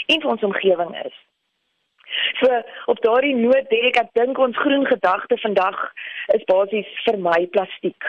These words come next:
Die wêreldooreenkoms wat geteken is, sê vir ons, dis 'n bewys van hierdie ernstige probleem en die globale bekommernis rondom plastiek. So, ons gaan elkeen ons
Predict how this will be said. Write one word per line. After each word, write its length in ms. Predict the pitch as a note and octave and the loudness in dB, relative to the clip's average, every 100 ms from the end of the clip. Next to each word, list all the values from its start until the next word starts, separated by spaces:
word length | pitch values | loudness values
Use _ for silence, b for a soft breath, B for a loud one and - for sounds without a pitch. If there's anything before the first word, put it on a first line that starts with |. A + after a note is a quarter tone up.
| E3+ F3 | -6 -2
Die 100 | G#3 | 2
wêreldooreenkoms 1120 | F#3+ F3+ G3+ A#3+ A#3+ - A3+ A#3 A3+ G#3+ G#3+ - - | 4 4 2 0 0 2 2 2 0 0 0 -4 -2
wat 180 | G3+ G3 | 0 0
geteken 500 | A#3 - A3 A3 G#3+ | -4 0 0 2 2
is, 160 | G3+ - - B3 | 0 -4 -4 2
sê 180 | B3 | 2
vir 120 | A#3+ F#3 | 2 0
ons, 260 | E3 E3 | 0 -2
dis 160 | G3 G3 | -2 0
'n 80 | G#3 | -2
bewys 560 | F#3+ E3+ F3 G#3 F#3+ - | -4 0 2 0 -4 -4
van 160 | G3+ F#3 | -2 0
hierdie 240 | F3+ G3 - | 0 0 2
ernstige 560 | A3+ A3+ A3 - G3+ | 0 0 -4 -4 -2
probleem 520 | G3 G3 F#3 F3 F3+ F3+ | 0 0 2 4 2 0
en 80 | F3+ | -6
die 140 | F3 | -4
globale 500 | - A#3+ E3 E3 G#3 | -2 0 2 2 0
bekommernis 640 | A#3 A3 F#3+ F#3 F3+ F3 E3+ - B B B | -2 -2 0 0 0 -4 -8 -14 B B B
rondom 460 | G3 G3+ G#3 G#3 F#3+ | 0 0 0 -2 -2
plastiek. 500 | G3 F#3 - F3+ - - B B B B | -2 -2 -4 -6 -6 -20 B B B B
So, 260 | - A3 G#3+ | 0 2 2
ons 200 | - B3 | 0 -2
gaan 260 | B3 C4+ A#3+ - B B | 0 -2 -2 -12 B B
elkeen 560 | - C4+ C4+ G#3+ G3+ - | 0 0 0 0 0 -2
ons 180 | G#3+ | -4